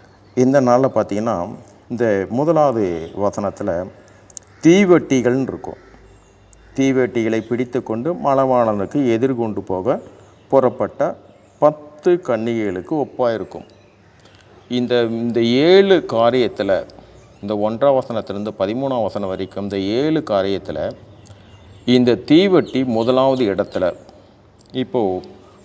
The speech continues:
உலகபூர்வமாக அந்த வசனத்தை வாசிக்கும் பார்த்தீங்கன்னா, பண்டை காலங்களில், அப்பொழுது பார்த்தீங்கன்னா, ஒரு பழைய ஏற்பாடுக்குள்ள காலத்துல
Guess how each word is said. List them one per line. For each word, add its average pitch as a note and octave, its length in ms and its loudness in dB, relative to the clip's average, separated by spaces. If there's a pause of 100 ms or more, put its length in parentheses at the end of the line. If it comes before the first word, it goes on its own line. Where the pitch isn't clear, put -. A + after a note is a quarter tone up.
உலகபூர்வமாக C#3+ 920 0
அந்த D3 140 -4
வசனத்தை G#2+ 480 -2
வாசிக்கும் G2+ 520 -4
பார்த்தீங்கன்னா, G2+ 480 -4 (800)
பண்டை D#3 400 2
காலங்களில், G#2 640 -4 (2000)
அப்பொழுது D#3+ 580 -2
பார்த்தீங்கன்னா, B2 500 0
ஒரு G#2+ 460 0 (800)
பழைய A#2+ 300 2
ஏற்பாடுக்குள்ள A2 580 -2
காலத்துல F#2+ 540 -6